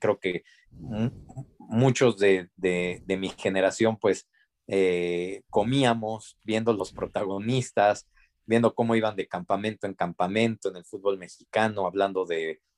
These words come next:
de todos los deportes, discutiendo, peleándose. Eh, creo que un poco de ahí nace como mi vocación de dedicarme incluso al periodismo deportivo y por eso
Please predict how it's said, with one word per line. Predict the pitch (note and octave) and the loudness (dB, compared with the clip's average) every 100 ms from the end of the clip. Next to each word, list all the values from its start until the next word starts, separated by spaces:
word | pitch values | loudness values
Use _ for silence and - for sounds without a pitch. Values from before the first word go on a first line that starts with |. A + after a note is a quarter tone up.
| - | -6
de | F2 | 0
todos | A2 G2+ | 2 2
los | F#2 | 2
deportes, | F2 - - A2+ A2+ - G2 F#2 - _ _ - | -2 -4 2 4 4 0 0 0 -4 _ _ -10
discutiendo, | F#2+ - F#2 - A#2 A#2 A2 G#2 G2 F#2+ | -8 -6 -8 2 4 4 4 4 4 2
peleándose. | F2 F#2+ G#2+ G#2+ G2+ F#2+ - F2+ F2+ - _ _ _ | -2 0 0 -2 -4 -8 -4 -2 -2 -6 _ _ _
Eh, | - F#2 F#2 - | -4 -2 -2 -6
creo | - C3+ C3+ | 0 2 4
que | D3+ | 0
un | C3 | -2
poco | C3+ D#3 B2+ | 0 2 2
de | A2 | 2
ahí | A2+ B2 | -2 -4
nace | B2+ A#2 - A#2 | -8 -10 -8 -10
como | - G#2+ F#2 | -8 -10 -10
mi | F2+ F2+ F2+ E2 _ _ _ | -10 -8 -8 -10 _ _ _
vocación | G2 G2+ - G2+ A#2+ A#2+ A#2+ | -2 0 2 0 0 0 2
de | G#2+ G#2 - | 0 -2 -4
dedicarme | G2+ G2 F#2+ A#2 A#2+ | -4 -2 0 0 0
incluso | A2+ A#2 A#2 B2 | -4 -4 -2 -2
al | |
periodismo | A2+ G2 F#2 G#2 A#2 | -2 -4 -4 -6 -4
deportivo | A2+ - - - C3+ | -2 -2 -4 0 0
y | |
por | C3+ A#2 | 2 0
eso | B2+ C#3 - | 2 0 -2